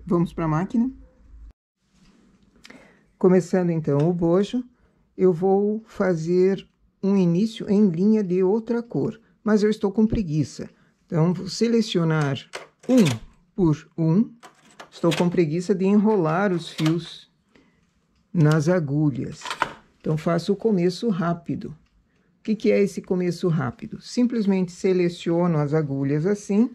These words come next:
coloco o fio de outra cor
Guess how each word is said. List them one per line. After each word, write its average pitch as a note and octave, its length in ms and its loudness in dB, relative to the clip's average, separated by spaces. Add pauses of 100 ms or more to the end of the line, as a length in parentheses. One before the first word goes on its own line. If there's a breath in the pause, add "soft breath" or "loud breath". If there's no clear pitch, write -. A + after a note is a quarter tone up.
(680 loud breath)
coloco F#3 720 2
o D#3 60 0
fio F3+ 280 0
de D3+ 120 0
outra E3+ 320 -2
cor C#3 360 -2